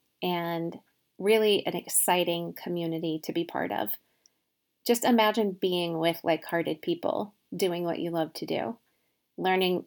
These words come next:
a strong foundation of how to do it, and putting aside those lonely,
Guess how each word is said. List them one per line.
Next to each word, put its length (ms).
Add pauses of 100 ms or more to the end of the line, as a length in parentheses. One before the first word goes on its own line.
a 60
strong 380
foundation 500
of 80
how 140
to 100
do 200
it, 240 (560)
and 480 (840)
putting 340
aside 840 (440)
those 600 (680)
lonely, 680